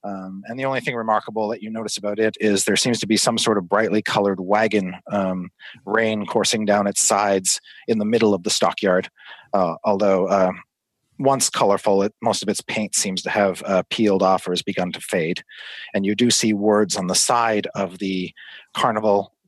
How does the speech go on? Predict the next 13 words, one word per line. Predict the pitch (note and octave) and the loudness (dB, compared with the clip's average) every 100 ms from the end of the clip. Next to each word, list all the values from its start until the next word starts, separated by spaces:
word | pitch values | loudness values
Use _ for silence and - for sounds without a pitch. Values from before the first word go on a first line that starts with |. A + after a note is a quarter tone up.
| G#2 | -4
wagon | A2+ A2+ G#2 G2+ G2+ | 0 0 0 0 0
that | G2 | 0
say, | - A2 G2 F#2 | 2 2 2 0
"Rictavio's | A2 - - D3 C#3+ C3+ - | -2 -2 0 4 4 4 2
Carnival | - C3+ C3+ C3+ B2+ | 0 0 2 4 2
of | A2 | 2
Wonders." | A#2 A2+ F2+ D#2 - - - _ - - - - - - - - | 0 0 -2 -4 -2 -4 -6 _ -20 -20 -20 -20 -20 -20 -14 -6
Um, | G2 F2+ F2+ _ _ _ _ _ _ _ _ - - _ _ _ _ _ _ _ - - _ _ _ _ - _ - - | -4 -4 -8 _ _ _ _ _ _ _ _ -20 -20 _ _ _ _ _ _ _ -18 -18 _ _ _ _ -20 _ -20 -6
there's | G2+ G2+ | -2 0
nobody | A#2 G#2 F#2 | 0 0 2
else | F#2+ - | 2 0
around | G2+ F#2 F#2 D#2+ | 0 0 0 -4
it. | - | -10